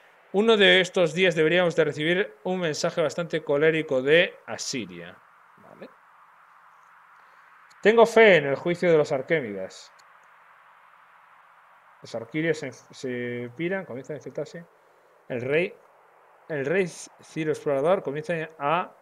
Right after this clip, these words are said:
comienza la misión infiltrarse en una nación. Liberar a ese hombre y devolverlo a Siria.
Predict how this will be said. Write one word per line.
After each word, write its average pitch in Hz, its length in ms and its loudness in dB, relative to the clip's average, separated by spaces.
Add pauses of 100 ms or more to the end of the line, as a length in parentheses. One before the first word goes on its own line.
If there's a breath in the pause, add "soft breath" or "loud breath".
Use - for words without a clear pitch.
(260)
comienza 160 280 -4
la 151 60 -2
misión 175 260 -6
infiltrarse 170 480 -6
en 165 60 -8
una 170 140 -6
nación. 117 480 -6 (520 soft breath)
Liberar 143 400 2
a 175 160 0
ese 175 180 -4
hombre 190 220 0
y - 20 -2
devolverlo 156 460 2
a - 20 -2
Siria. 92 500 -10